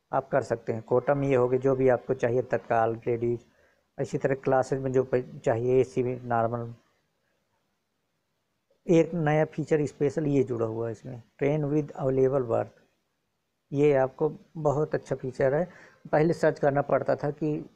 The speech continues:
किस train में कहाँ से कहाँ के लिए available है। अब इसमें direct आपको search करने की ज़रूरत नहीं है। आप इसमें टिक करेंगे ऐसे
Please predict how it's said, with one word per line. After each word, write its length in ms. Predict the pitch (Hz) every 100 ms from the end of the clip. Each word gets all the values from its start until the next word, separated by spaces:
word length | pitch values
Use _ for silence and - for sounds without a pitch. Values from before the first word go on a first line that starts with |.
| -
किस 160 | 151
train 200 | 139 135
में 140 | 131 131
कहाँ 240 | 131 120
से 140 | 131 147
कहाँ 280 | - 110 123
के 120 | 123
लिए 140 | 123
available 480 | 120 113 110 107 107
है। 100 | 104 - _ _ _
अब 140 | 151 151
इसमें 260 | 147 156
direct 400 | 143 139 139 139
आपको 320 | 123 117 - 151
search 320 | 139 131 -
करने 260 | 135 123
की 60 | 127
ज़रूरत 280 | 123 117 120
नहीं 220 | 127 135
है। 100 | 160
आप 280 | - 131 -
इसमें 260 | 131 151
टिक 220 | 139 - -
करेंगे 420 | 123 139 143 175 - _ _ _ _ _ _ _ _ _ _ _ _ _ _ _ _ _ _ _ _ _ _ -
ऐसे 380 | 143 131 180